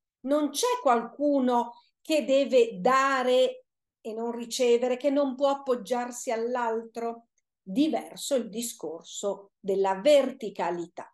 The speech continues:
che è rappresentata in senso generale genealogico da Saturno.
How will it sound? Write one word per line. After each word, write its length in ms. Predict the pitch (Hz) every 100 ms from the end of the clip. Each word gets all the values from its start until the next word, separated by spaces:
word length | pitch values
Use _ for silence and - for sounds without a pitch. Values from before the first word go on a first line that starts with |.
| _
che 200 | - 359
è 40 | 339
rappresentata 1040 | 302 311 285 247 247 233 220 160 170 170
in 180 | 190 214
senso 720 | 220 320 302 262 240 226 196
generale 960 | 185 233 220 202 226 262 233 202 180 175
genealogico 1200 | 214 202 190 185 190 311 415 202 180 - 165
da 140 | 175 202
Saturno. 800 | - 202 185 160 - 160 156